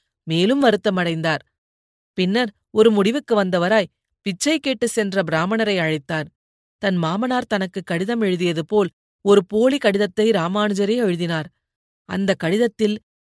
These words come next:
"என்னுடைய இரண்டாவது மகளுக்கு திருமணம் நடக்க இருப்பதால் என் மூத்த மகள் தஞ்சம்மாளை அனுப்பி வைக்கும்படி எழுதியிருந்தார்." அந்த கடிதத்தையும்,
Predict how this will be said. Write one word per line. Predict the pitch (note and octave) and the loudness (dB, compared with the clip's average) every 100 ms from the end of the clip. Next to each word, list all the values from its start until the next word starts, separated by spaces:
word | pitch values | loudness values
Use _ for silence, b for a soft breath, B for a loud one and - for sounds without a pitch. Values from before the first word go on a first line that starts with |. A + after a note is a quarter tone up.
| - | -4
"என்னுடைய | F3 G3 F#3+ G3 | 0 2 2 2
இரண்டாவது | E3+ E3 G#3 B3 B3 A#3 | 0 0 0 2 2 2
மகளுக்கு | F#3+ F#3 G3 - | 0 0 -2 -4
திருமணம் | F3+ F#3 G#3+ A#3+ | -4 -4 -2 -2
நடக்க | G#3+ F#3 F3+ F3+ | -2 -4 -4 -4
இருப்பதால் | F3 E3+ F#3 G#3 A#3 _ _ _ | -4 -2 0 0 -2 _ _ _
என் | F3+ F3+ | -4 -2
மூத்த | D#3+ G#3+ - B3 | -2 -4 0 0
மகள் | A3 G#3 F#3 | 2 0 0
தஞ்சம்மாளை | D#3 F3 A#3 A3+ G3+ G3 | -4 0 0 4 2 2
அனுப்பி | D#3+ F3+ A#3+ | 0 -2 -4
வைக்கும்படி | G#3 G3 - F#3 F3 A3+ | -2 -2 -4 -2 0 2
எழுதியிருந்தார்." | G3 F#3 F#3+ F3 E3+ D#3+ - _ _ _ _ | 2 2 0 -2 0 -2 -4 _ _ _ _
அந்த | - G3 A3 | -6 -2 0
கடிதத்தையும், | - D#3 F3+ A#3+ - G3+ B3+ A#3 | 0 -2 -2 -2 -2 -2 -2 -4